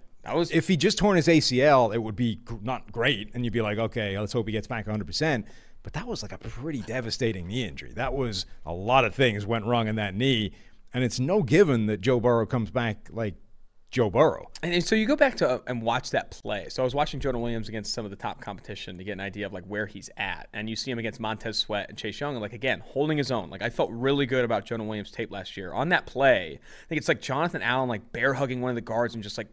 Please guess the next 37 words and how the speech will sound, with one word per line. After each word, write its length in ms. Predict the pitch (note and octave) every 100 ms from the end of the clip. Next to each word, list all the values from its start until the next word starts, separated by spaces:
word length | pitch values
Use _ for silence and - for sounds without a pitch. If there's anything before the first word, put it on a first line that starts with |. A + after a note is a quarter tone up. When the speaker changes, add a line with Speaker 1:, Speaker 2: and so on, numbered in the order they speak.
| -
Speaker 1:
falling 400 | B2 A#2 B2 A#2
into 180 | A2+ A2
Joe 200 | A2+ G#2
Burrow's 140 | A2
Speaker 2:
Yeah. 140 | C3 -
Speaker 1:
leg. 180 | F#2+ A2+
It's 160 | B2
not, 220 | F#3 F#3 - - - - - -
I 60 |
think 180 | C#3+ C#3+
a 40 | C3
lot 180 | C#3+
of 60 | C#3+
people 180 | C#3+ C3
brought 240 | C3 B2+
up, 160 | B2+ B2
like, 140 | G#2+
the 60 | G#2+
Penei 300 | - B2 A#2+
Sewell 280 | C3 A#2 A2
versus 240 | A2 -
Ja'Marr 240 | A2 G#2+
Chase 240 | - G#2+ -
conversation. 760 | G#2+ G2 - G2 F#2 G2 F#2+
Like, 180 | F#2 G2+
"Oh 140 | B2+
man, 220 | A#2+ B2+ G#2+
if 80 |
you 80 | A2
don't, 240 | C#3+ D3+ B2
he's 120 | A2
gonna 120 | B2
get 100 | A#2+
hurt 220 | D3+ E3
again." 160 | C3 A#2+
It's 100 | C3
like, 160 | A2+